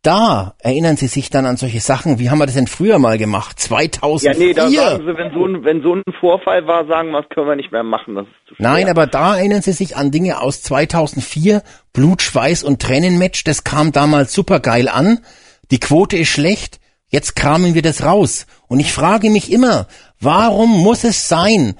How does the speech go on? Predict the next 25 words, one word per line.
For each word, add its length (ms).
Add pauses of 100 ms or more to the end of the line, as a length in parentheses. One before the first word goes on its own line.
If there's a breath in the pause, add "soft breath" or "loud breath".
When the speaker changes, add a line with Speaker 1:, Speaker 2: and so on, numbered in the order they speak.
(200 soft breath)
Speaker 1:
dass 180
es 140
vier, 300
fünf, 260
sechs 320
Wochen 280
dauert, 420 (260 soft breath)
bis 180
die 140
ihren 140
alten 320
Ordner 420
aus 140
dem 100
Schrank 400
rausziehen 720 (300 loud breath)
und 180
schauen, 320
wie 120
haben 100
wir's 160
denn 160
früher 360
richtig 360
gemacht? 500